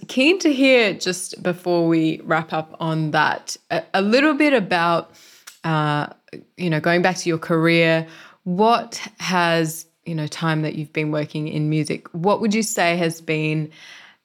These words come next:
the greatest challenge for you, and how did you overcome that?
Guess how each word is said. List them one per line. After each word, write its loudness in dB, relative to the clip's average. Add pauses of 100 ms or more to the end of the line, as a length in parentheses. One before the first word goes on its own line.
the 2
greatest 2
challenge 0
for -4
you, 2
and -2
how 0
did -6
you -4
overcome -6
that? -12